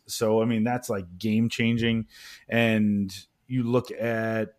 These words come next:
I think the, the week before in the forty-niners game, that Mason Crosby kicked, like, it's something on, I bel-,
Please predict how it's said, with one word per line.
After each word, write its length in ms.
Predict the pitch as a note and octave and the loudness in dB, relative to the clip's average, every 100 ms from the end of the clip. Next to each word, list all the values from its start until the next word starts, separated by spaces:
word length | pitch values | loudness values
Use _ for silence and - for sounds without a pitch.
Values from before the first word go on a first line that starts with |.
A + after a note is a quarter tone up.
| _ | _
I 60 | A2+ | -4
think 180 | A#2+ B2 | -2 2
the, 240 | A2+ A2+ | 2 0
the 120 | G#2+ A2 | 0 0
week 220 | A#2 A2 | -2 -4
before 680 | G2+ - - B2 B2+ B2 A#2 | -10 -10 -2 2 6 6 6
in 140 | A2 | 4
the 140 | A2 G#2 | 2 0
forty-niners 720 | - A#2+ A2 A2 A#2 A#2 G2+ | -2 0 2 0 0 -2 -2
game, 260 | A2+ A2+ | -2 0
that 120 | G#2+ | 0
Mason 300 | G#2 G2+ G2 | 0 -2 -6
Crosby 520 | F#2 - A#2+ B2+ A#2 A#2 | -10 -2 2 2 2 -4
kicked, 360 | - B2 A#2 | -2 -2 -2
like, 180 | A2+ G#2+ - - - - | -4 -4 -8 -20 -10 -2
it's 200 | C3 - | -2 -2
something 640 | - - C3+ C#3 C#3+ B2+ | -4 0 0 0 0 0
on, 480 | G#2 A#2 A2+ A2 G#2 | 0 2 2 2 -2
I 100 | G2+ | -4
bel-, 280 | G2+ G2 | -6 -8